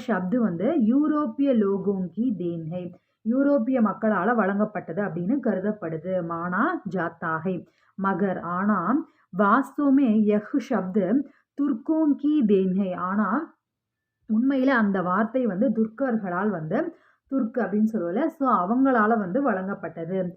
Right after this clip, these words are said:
யூரோப்பியனு நேம் இஸ்கா பிரச்சார் கியா, யூரோப்பியர்கள் தான் வந்து இதை பிரச்சாரம் செய்தனர். "கடி போலி கா ஏக் ரூப் ஜிசே ந தோ சுத் சாஹித்ய கஹ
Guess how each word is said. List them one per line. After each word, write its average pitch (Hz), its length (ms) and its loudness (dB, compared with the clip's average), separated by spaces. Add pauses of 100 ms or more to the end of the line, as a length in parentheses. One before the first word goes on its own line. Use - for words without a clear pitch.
(320)
யூரோப்பியனு 285 1000 2 (180)
நேம் 240 560 0 (240)
இஸ்கா 269 460 0
பிரச்சார் 233 540 0
கியா, 190 440 -2
யூரோப்பியர்கள் 214 600 0
தான் 202 140 -4
வந்து 190 260 -4
இதை 262 160 0
பிரச்சாரம் 214 640 -4
செய்தனர். 170 680 -6 (300)
"கடி 285 400 2
போலி 247 500 4
கா 247 220 -2
ஏக் 220 520 0
ரூப் 202 520 -2 (220)
ஜிசே 247 560 0
ந 226 300 0 (220)
தோ 185 240 0
சுத் 208 540 -2 (240)
சாஹித்ய 220 720 0 (140)
கஹ - 220 -8